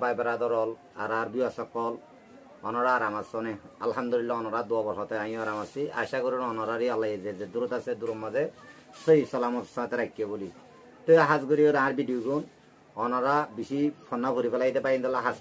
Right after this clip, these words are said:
নব। তো ইন গরির কেল্লা হইতে গেলে বিয়ে উল্লা নয়, হাজ করি ওর আর গুড়া গাড়া বাই বই নেন।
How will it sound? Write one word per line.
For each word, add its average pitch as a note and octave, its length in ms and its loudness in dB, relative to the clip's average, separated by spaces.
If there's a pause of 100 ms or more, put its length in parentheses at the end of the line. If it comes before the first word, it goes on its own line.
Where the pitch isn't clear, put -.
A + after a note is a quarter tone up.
(100)
নব। B2+ 160 -2 (160)
তো D3 40 4 (200)
ইন D3+ 120 4 (360)
গরির C#3+ 300 2
কেল্লা D3+ 300 6
হইতে C#3+ 280 -2
গেলে C3+ 180 4 (560)
বিয়ে D3 220 8
উল্লা C#3+ 160 4 (100)
নয়, D#3+ 200 2 (440)
হাজ C#3+ 240 2
করি C#3+ 200 4
ওর C#3 160 4
আর C3 160 0
গুড়া B2+ 180 2 (100)
গাড়া B2 160 2 (120)
বাই B2+ 160 2
বই B2 180 -2
নেন। A#2+ 120 -4